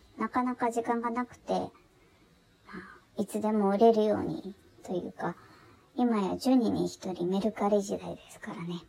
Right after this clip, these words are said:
女性らしいこと何かやってないのかっていうと、そうですね。まあ、料理とか掃除とか、まあ、それもしますけどね。うん。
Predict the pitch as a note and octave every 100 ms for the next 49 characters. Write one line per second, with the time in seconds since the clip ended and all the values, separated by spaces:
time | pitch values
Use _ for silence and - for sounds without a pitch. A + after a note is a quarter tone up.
0 | _ _ _ _ _ _ _ _ _ _
1 | _ _ _ _ _ _ _ _ _ -
2 | - A3 A3+ E4+ E4+ E4 E4 D#4+ - E4
3 | D4+ - G#3+ G#3 G3+ G3+ G3+ G3+ G#3 G3+
4 | G3+ G3+ F#3 F3+ F3 - - C#4 - -
5 | F#3+ A3+ A3 A3+ B3+ B3+ - A3+ A#3 A#3
6 | - - - _ - A3+ B3 C4 C4+ C4+
7 | A#3 A#3 A3 G#3+ G#3+ G#3 - A3 A3 -
8 | - - G3+ F#3+ - _ - _ A3 A3
9 | G3+ - D4+ D4+ D#4+ D#4 D#4+ D#4 D#4 -
10 | C#4 B3 - - - - - F#3+ F3 -
11 | _ _ _ - E3+